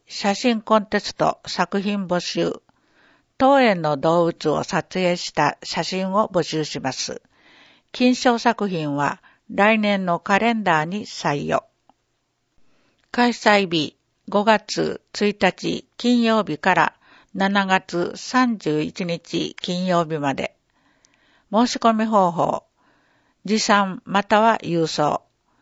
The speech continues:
当日の消印有効です。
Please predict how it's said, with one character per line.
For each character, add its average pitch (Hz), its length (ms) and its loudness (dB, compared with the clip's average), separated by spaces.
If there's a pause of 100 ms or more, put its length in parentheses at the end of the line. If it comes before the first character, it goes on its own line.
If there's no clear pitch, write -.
(480)
当 285 200 4
日 196 260 -2
の 156 140 0
消 185 360 -2
印 185 300 -4
有 165 240 -2
効 165 260 0
で 160 160 0
す。 - 320 -12